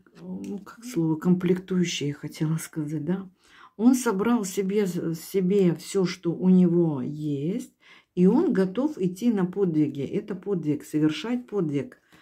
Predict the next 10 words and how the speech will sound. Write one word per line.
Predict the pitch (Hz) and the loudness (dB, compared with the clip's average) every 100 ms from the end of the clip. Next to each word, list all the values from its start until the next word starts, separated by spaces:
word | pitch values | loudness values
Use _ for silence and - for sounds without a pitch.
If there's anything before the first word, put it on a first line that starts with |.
| - _ _ - | -20 _ _ -2
При | 208 | 0
союзе | 247 233 208 208 185 175 | 2 0 2 2 6 6
этих | 170 175 180 170 165 - - | 4 -2 -2 -2 -2 -4 -16
трёх | - 170 151 - | -4 -2 -2 -6
карт | 196 254 - - | -8 -8 -8 -4
он | 196 | 0
готов | 175 165 170 254 254 | 2 0 0 -4 -2
идти | 190 185 170 | -4 -2 0
на | 165 | 0
подвиг. | 165 - 156 143 135 - _ | -4 -8 -10 -8 -12 -12 _